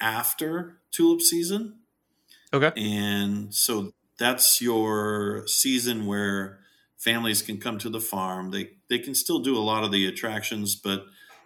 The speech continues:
Speaker 1: uh, like the slides, the zip lines, all that kind of stuff, tricycle track. But they're actually able to hold baby chicks, uh, a goat, a lamb, petting zoo type, type thing.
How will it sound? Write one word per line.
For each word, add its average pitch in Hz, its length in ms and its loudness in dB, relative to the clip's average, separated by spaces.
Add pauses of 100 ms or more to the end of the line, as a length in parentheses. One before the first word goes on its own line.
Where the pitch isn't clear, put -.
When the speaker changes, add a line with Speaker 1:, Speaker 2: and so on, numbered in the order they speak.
(160)
Speaker 1:
uh, 95 300 -4
like 92 260 -8
the 98 80 -6
slides, 87 640 -2
the 87 60 -6
zip 90 340 -4
lines, 85 340 -10
all 87 180 -14
that 85 220 -16
kind 90 160 -14
of - 80 -10
stuff, - 300 -10 (680)
tricycle - 500 -4
track. 87 340 -10 (560)
But 104 420 -4 (320)
they're 104 300 -4
actually 110 560 -4
able 104 440 0
to - 140 -4
hold 95 680 -4 (340)
baby 92 260 -6
chicks, - 720 -6 (840)
uh, 85 360 -12
a 85 60 -12
goat, 92 460 -6 (280)
a 87 60 -16
lamb, 90 560 -8 (800)
petting 95 320 -4
zoo 90 600 -2
type, - 460 -8
type 87 300 -10
thing. 87 440 -8